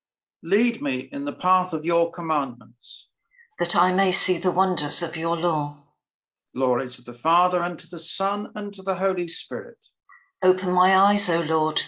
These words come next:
Speaker 2: that I may see the wonders of your law. Blessed are those who are persecuted for the cause of right, for theirs is the kingdom of heaven.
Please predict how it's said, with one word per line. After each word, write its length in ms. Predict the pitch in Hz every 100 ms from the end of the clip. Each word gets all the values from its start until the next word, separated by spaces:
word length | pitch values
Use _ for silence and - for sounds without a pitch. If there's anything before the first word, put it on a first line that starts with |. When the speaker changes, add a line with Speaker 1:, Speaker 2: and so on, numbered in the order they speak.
| -
Speaker 2:
that 120 | 180
I 160 | 190 180
may 160 | 180
see 280 | 165 - 160
the 140 | 160
wonders 440 | 165 175 165 147 -
of 140 | -
your 180 | 156 160
law. 440 | 156 143 135 - _ _ _ _ _ _ _ _ _ _ _ _ _ _ _ _ _ _ _ _ _ _ - - _ _ _ _ _ _ _
Blessed 400 | 185 202 - 196
are 60 | 185
those 480 | 180 160 160 175 -
who 180 | 180
are 100 | 170
persecuted 800 | 170 208 196 - - 180 151 -
for 200 | - -
the 120 | 165 185
cause 560 | 180 180 175 170 -
of 120 | 151
right, 560 | 160 151 135 131 - - _ _ _ _ -
for 120 | 170
theirs 380 | 185 175 180 -
is 180 | 160 -
the 60 |
kingdom 480 | - 185 170 175 170
of 120 | 175
heaven. 480 | - 165 147 127 127